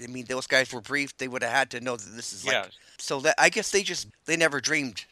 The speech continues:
Speaker 1: that Trump would win. And so they
Speaker 2: No.
Speaker 1: were just
Speaker 2: And, and by the way,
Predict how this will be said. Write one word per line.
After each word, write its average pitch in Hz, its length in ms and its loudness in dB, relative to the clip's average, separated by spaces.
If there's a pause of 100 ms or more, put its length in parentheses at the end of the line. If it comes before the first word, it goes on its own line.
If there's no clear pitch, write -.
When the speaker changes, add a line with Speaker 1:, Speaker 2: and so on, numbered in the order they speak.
(120)
Speaker 1:
that 117 220 -10
Trump 131 300 -4
would 135 120 -2
win. 180 280 -6 (280)
And - 80 -10
so 135 160 -2
they 156 100 4
Speaker 2:
No. 135 80 4
Speaker 1:
were 120 180 -6 (100)
just - 140 -2
Speaker 2:
And, 233 140 8
and 254 180 10
by 269 160 6
the 277 80 2
way, 262 120 4